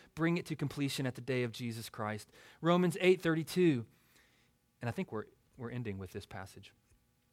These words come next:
"He who did not spare his own son, but gave him up for us all, how will he not also with him graciously give us all things?" And that includes the power to obey his commands,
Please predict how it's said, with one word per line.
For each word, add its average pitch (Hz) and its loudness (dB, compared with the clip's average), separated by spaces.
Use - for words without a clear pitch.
"He 185 6
who 170 6
did 160 4
not 175 4
spare 180 2
his 151 0
own 151 0
son, 135 -4
but 139 -4
gave 143 -4
him 139 -4
up 131 -4
for 139 -8
us 131 -10
all, 127 -6
how 165 -2
will 175 0
he 175 -4
not 156 0
also 170 6
with 147 2
him 147 -2
graciously 180 0
give 147 2
us 147 -4
all 160 6
things?" 170 4
And 175 8
that 233 12
includes 233 4
the 185 10
power 233 12
to 220 8
obey 226 10
his 202 4
commands, 208 2